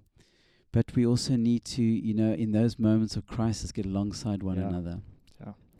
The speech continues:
Speaker 1: And, uh, and rejoice with one another. You know, the mo-, moments of, of, of rejoicing and these,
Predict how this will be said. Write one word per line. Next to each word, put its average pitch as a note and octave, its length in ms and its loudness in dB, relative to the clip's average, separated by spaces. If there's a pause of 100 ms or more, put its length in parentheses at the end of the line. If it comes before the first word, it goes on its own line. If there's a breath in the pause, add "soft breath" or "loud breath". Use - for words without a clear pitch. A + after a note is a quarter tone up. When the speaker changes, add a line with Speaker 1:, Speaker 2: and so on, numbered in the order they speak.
(160)
Speaker 1:
And, G2+ 360 -4
uh, G2+ 320 0
and A#2+ 200 -2
rejoice A#2 460 2
with - 160 -4
one G#2 140 0
another. F#2 280 -2
You F#2 100 -4
know, F#2+ 100 -4
the G#2 120 -2
mo-, G2+ 280 0
moments G#2 420 0
of, F#2+ 260 -4
of, G2+ 300 -6
of G2+ 160 -6
rejoicing G#2 560 -4
and G2+ 80 -2
these, F#2+ 300 -4